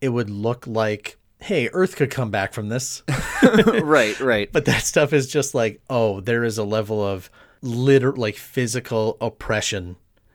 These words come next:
Speaker 1: What used to be, uh, I guess we, either Gotham or Metropolis, what does it matter at this point?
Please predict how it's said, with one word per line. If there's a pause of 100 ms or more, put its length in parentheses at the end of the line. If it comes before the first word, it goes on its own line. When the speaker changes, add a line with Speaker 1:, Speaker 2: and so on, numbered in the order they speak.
Speaker 1:
What
used
to
be, (180)
uh,
I
guess
we,
either
Gotham
or
Metropolis,
what
does
it
matter
at
this
point?